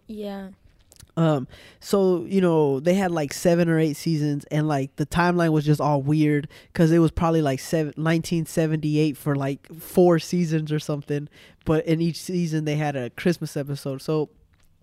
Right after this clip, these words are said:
Speaker 2: um, basically, that's, like, they're saying that the, the timeline was so weird because that was the timeline that, you know, that he was in a coma. So, he, like, he doesn't know, like, he doesn't know, like, how long it's been or whatever,
Speaker 1: Yeah.
Speaker 2: right?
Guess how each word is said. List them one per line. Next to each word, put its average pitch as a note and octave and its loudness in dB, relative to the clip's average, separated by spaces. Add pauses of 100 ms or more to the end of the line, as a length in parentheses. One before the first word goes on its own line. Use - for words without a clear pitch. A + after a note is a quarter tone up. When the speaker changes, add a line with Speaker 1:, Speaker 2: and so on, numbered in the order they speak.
(760)
Speaker 2:
um, D3+ -4 (600)
basically, G#3 4
that's, F3+ 4
like, F3 0
they're F3+ 4
saying F3+ 0
that D#3 -2
the, E3 -4
the D#3+ 0
timeline G3 -2
was E3 -2
so D#3+ 0
weird F#3 2
because E3+ -2 (320)
that E3+ 2
was F3 4
the D#3 -2
timeline E3 -2
that, C#3+ -2
you E3+ -2
know, D#3 2
that D3 0
he F3 0
was D#3 0
in C#3+ -2
a A#2+ -10
coma. E3 -2 (340)
So, E3 2 (100)
he, F#3+ 0
like, E3 0
he G3 0
doesn't E3+ 2
know, E3 4 (720)
like, D#3 0
he F#3 2
doesn't E3+ 4
know, D#3+ 2
like, C#3+ 0
how D#3 0
long D3 0
it's B2 -8
been D3+ 2
or C#3 0
whatever, B2 -4
Speaker 1:
Yeah. - -8
Speaker 2:
right? C#3+ -2